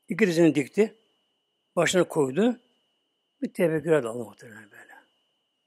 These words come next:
Uykuya dalmış şu anda böyle. Kız kardeşi Hazreti Zeynep, kız kardeşi, o geldi böyle.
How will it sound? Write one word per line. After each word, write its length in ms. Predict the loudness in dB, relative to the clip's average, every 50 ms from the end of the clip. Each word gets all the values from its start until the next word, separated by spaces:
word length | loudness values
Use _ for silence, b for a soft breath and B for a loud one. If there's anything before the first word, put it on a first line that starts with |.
| _ _ _ _ _ _ _ _ _ _ _ _ _ _ _ _ _ _ _ _ _ _ _ _ _ _ _ _ _ _
Uykuya 300 | -6 -6 -2 0 0 2
dalmış 280 | 4 4 2 2 2 -2
şu 80 | -8 -10
anda 180 | -10 -12 -16
böyle. 340 | -20 -20 _ -20 -20 -20 _ -20 -20 -20 _ _ _ _ _ _ _ _ _ _ _ _ _ _ _ _ _ _ _ _ _ _
Kız 180 | -6 -6 -4
kardeşi 400 | 0 0 2 2 2 0 0 -2
Hazreti 280 | -2 -2 -2 -2 -6 -6
Zeynep, 680 | -4 2 6 6 8 8 6 6 4 0 -18 -20 -20 _ _ _ _ _ _ _ _ _ _ _ _
kız 180 | -12 -12 -8
kardeşi, 520 | -8 -8 -8 -8 -8 -10 -6 -6 -6 -6 -6 _ -6
o 120 | -6 -6 -6
geldi 300 | -6 -10 -12 -16 -20 -20
böyle. 300 | _ -20 -20 _ -20 -20